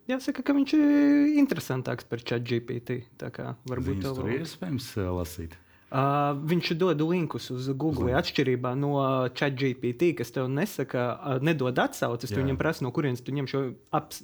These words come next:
Speaker 1: e-, es redzu, ka šī ir nepatiesa informācija. Viņš nesaka, ā, Googles, ā, tas viņš dod, ā, saites un tev ļauj arī Googlē uzreiz meklēt šo informāciju. Tā kā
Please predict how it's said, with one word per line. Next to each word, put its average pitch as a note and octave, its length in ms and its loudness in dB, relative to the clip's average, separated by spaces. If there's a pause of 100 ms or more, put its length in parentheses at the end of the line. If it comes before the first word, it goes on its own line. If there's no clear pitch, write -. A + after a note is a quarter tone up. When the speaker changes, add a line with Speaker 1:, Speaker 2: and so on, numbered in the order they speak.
Speaker 1:
e-, D3+ 320 2
es D#3 160 2
redzu, D3+ 180 2
ka C#3 140 2
šī C3 140 2
ir C3+ 100 2
nepatiesa B2+ 420 -2
informācija. B2+ 480 -2
Viņš C3 240 -4
nesaka, C#3+ 380 -4 (260)
ā, B2+ 140 0 (180)
Googles, C#3+ 480 0
ā, B2 400 0
tas C#3 220 -4
viņš B2 240 -4
dod, B2+ 260 2
ā, A#2+ 240 2
saites D3 560 -2
un A#2+ 160 -8
tev B2+ 220 -2
ļauj C3 320 2 (140)
arī B2 260 0
Googlē A#2+ 420 0
uzreiz B2 400 -2
meklēt - 540 -4
šo B2+ 180 -6
informāciju. - 540 -10
Tā - 160 -6
kā B2+ 100 -2